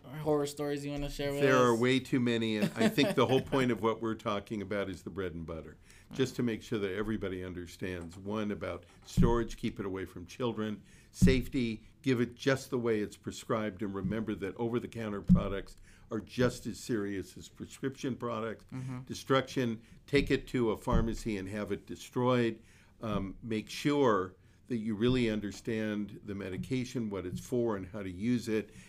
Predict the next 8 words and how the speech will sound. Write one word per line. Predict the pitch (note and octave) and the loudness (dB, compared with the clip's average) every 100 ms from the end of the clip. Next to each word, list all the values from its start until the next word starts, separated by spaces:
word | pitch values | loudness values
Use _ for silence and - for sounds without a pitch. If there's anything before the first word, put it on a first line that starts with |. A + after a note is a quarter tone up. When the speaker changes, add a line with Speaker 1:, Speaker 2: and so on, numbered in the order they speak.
| - | -12
Speaker 2:
and | A2 G2+ | -6 0
then | A#2 A#2+ A2+ G#2 - - | 2 4 2 -2 -10 -4
have | C3+ C3+ C3+ A#2 G#2+ | 0 2 2 0 -2
the | A2 | -4
poison | - C3 B2+ B2+ G#2+ | 2 2 4 0 -2
control | A#2 G#2 - A#2+ A2 | -4 -4 0 0 2
number, | G#2 A2 A#2 A2 G#2+ G2+ - - - - | 0 0 2 4 4 2 -8 -20 -20 -8
um, | G2+ F#2 F#2 | -6 -4 -6